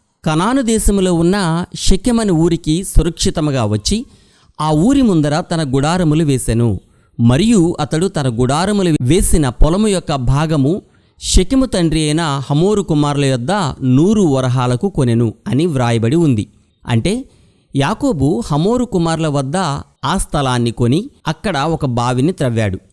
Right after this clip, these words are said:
ఆ రోజు యాకోబు త్రవ్విన బావి ఇప్పటికీ ఉంది. ఇప్పుడు ఆ బావిని చూద్దాం.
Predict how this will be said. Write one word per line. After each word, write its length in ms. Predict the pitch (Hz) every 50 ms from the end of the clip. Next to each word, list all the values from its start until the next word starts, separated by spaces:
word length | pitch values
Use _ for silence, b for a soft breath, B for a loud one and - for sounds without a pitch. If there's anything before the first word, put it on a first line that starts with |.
| -
ఆ 120 | 131 139 135
రోజు 460 | 143 190 254 269 233 202 196 208 214
యాకోబు 560 | 180 151 135 143 190 196 240 240 233 202 226
త్రవ్విన 400 | 214 - 175 170 165 165 160 160
బావి 500 | 135 120 127 127 139 139 131 127 131 151 -
ఇప్పటికీ 500 | - 131 - - 175 170 180 160 - 175
ఉంది. 460 | 147 113 120 120 113 110 156 233 277 320 b b b b b b b 196
ఇప్పుడు 460 | 233 226 - - 226 180 170 185 - -
ఆ 120 | 151 139 131
బావిని 420 | 113 123 123 127 131 135 135 156 - - 131
చూద్దాం. 320 | 107 98 101 95 82 73